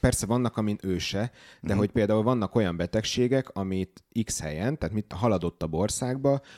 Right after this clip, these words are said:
Speaker 1: ott vannak olyan technológiák, amiket, ö, mondjuk itt Magyarországon nem lehet se megtalálni, se megfizetni, míg külföldön igen. Így mondjuk például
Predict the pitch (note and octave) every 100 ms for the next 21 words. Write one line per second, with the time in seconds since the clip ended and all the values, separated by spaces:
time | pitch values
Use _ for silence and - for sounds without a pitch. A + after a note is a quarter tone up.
0 | - G2 A#2+ A2+ F2 F#2+ D#2 D2 F2 F#2+
1 | B2+ B2+ A#2+ B2 A#2 - - G#2 G2+ -
2 | G2 - G#2 G#2 G2+ G2 - F#2+ G2 G#2+
3 | G#2 G2+ A#2 - F2+ F#2+ A#2 C3 - D3+
4 | C#3+ D3 D3 - C3 E2 D2+ E2 D#2+ -
5 | - G2 D#2 E2 E2+ - C3 C3+ C3 C#3+
6 | - E2+ D2 - A2 B2 B2 D#3 C3 G2
7 | F2 - F#2 A2+ A#2 B2 C3 B2+ G2 E2+
8 | - - - - - - G2+ F2+ G2 B2
9 | D3 - F#2 D#2+ F#2 A2 B2 B2+